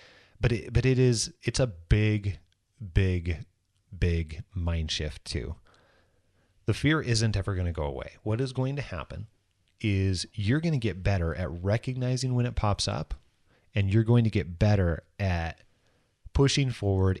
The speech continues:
anyways, even though you've got that voice in your head that says, "Oh no, don't do that. Here's what could happen." And then a billion different thoughts come flooding in about,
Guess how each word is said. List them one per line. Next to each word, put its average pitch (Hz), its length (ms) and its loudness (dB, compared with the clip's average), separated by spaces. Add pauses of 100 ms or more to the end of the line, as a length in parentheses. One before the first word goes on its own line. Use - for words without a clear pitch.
(100)
anyways, 90 640 -2
even 131 320 0
though 110 100 4
you've 98 200 2
got 101 240 2
that 87 140 -2
voice 95 340 0
in 95 80 -2
your 92 100 0
head 92 220 -2
that - 180 -10
says, 92 240 -4
"Oh 143 200 -2
no, 139 220 0
don't 143 160 -2
do 143 120 -2
that. 139 180 -2
Here's 131 180 0
what 135 100 -2
could 131 120 2
happen." 127 420 2 (320)
And 101 160 2
then 101 160 4
a 98 40 2
billion 104 440 4
different 95 280 -2
thoughts - 420 0
come 95 200 0
flooding 95 480 0
in 85 180 0
about, 78 360 -2